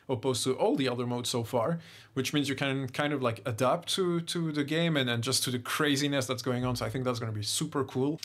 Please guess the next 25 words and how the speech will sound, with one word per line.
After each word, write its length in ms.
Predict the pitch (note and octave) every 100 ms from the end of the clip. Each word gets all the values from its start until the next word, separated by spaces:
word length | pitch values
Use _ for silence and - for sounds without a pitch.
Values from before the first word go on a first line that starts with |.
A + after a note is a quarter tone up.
| -
Then, 340 | C#3 F#3+ C#3 A#2+ -
uh, 220 | C3 B2
Learn 340 | B2+ D3 E3+
the 100 | D#3+
Ropes. 480 | D3 D3+ D3+ - -
So 140 | -
this 260 | B2+ C3+ -
one, 280 | C#3+ C#3 B2
not 160 | B2
gonna 160 | B2 B2+
go 120 | B2
too 160 | A#2 C3
much 200 | B2+ B2
into 180 | A#2 A#2+
details, 500 | A2 D3 D3 D3 C3
but 140 | B2
they've 260 | B2 A#2 A2+
revamped, 840 | C3 D3+ C3+ C#3 C#3+ C#3+ - -
uh, 320 | C3+ A#2 A2+ A2+
the 140 | A2+ A2
training 720 | - - D#3+ E3+ D#3+ D3 -
part 340 | C3+ C3 C3
for 160 | - A#2+
new 180 | B2
players 560 | A#2+ - C#3+ D3+ E3+ E3+